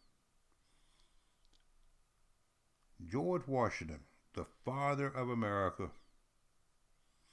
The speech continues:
Were there any paintings of him made while he was alive? And I know what you're saying. You're nodding your head. Oh, yes, there were. There were many of 'em.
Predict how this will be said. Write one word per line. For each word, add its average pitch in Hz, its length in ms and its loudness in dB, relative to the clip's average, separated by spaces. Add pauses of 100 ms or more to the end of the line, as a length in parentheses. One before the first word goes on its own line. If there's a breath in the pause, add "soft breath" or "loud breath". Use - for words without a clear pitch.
(680 loud breath)
Were 110 240 0
there 107 200 2
any 170 320 2
paintings 139 680 0 (1900)
of 131 220 0
him 98 480 2 (560)
made 117 480 2
while 98 220 -4
he 113 120 2
was 101 200 -4
alive? 85 540 -6 (1600 soft breath)
And 90 100 -4
I 85 60 -4
know 113 280 0
what 131 220 0
you're 127 140 -2
saying. 120 440 0
You're 95 120 -2
nodding 123 340 -2
your 127 140 0
head. 117 340 2
Oh, 110 200 2
yes, 107 260 0
there 110 160 -2
were. 107 240 2
There 95 80 0
were 92 140 0
many 104 240 0
of 92 160 0
'em. 73 140 -8